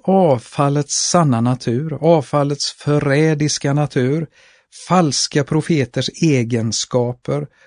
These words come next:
och det antikristliga skiftet. Och många kristna har lurats in i det här i tron att, att det handlar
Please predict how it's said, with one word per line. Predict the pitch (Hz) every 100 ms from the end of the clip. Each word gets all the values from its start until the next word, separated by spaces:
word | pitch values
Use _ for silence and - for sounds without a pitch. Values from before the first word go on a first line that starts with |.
| _
och | 156 143
det | 139 -
antikristliga | 165 139 - - 123 - 117 107 - 110 110 113
skiftet. | - - - - - - - _ _ _ _ _ _ _ _ _ _ -
Och | 180
många | 208 185 170
kristna | 175 214 - 123
har | 123
lurats | 123 131 180 - -
in | 185 208 233
i | 220
det | 214
här | 175 127
i | 139
tron | - 190 226 147 113
att, | 120 -
att | - 147
det | -
handlar | 156 208 175 113 113 123